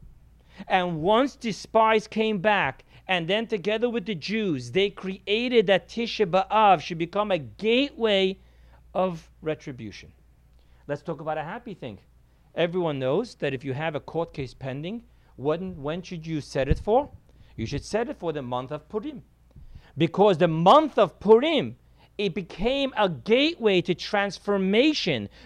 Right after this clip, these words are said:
from struggles to happiness. Chodesh Shenepach Lehem, the month. So you see that time becomes gateways for different concepts because of the Megalgalin rule.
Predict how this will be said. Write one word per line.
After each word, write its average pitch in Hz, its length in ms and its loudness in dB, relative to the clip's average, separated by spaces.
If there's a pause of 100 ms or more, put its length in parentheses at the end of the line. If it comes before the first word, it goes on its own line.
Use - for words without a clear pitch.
from 185 160 2
struggles 202 800 4 (220)
to 220 120 -2
happiness. 208 560 -6 (1400)
Chodesh 262 640 4
Shenepach 214 640 0
Lehem, 143 380 -4 (200)
the 180 120 2
month. 208 400 4 (840)
So - 140 -2
you 233 180 2
see 285 280 -4
that 240 180 -2
time 214 680 2 (580)
becomes 160 400 -4 (120)
gateways 220 580 -2
for 175 140 -12
different 175 360 -8
concepts - 600 -8 (340)
because 190 400 -2
of 185 120 -4
the 185 80 -6
Megalgalin 160 960 -2
rule. 101 240 -10